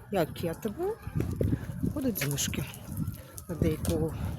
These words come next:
на деякі групи товарів. Там вже побільше в них,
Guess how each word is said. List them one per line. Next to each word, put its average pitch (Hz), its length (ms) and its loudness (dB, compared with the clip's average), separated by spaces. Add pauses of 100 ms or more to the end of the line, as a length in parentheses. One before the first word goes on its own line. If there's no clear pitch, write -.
(220)
на 175 80 -2
деякі 151 380 0
групи 165 440 -2
товарів. 381 640 0 (1000)
Там 165 180 -2
вже 160 360 0
побільше 165 460 2
в 240 40 2
них, 285 400 0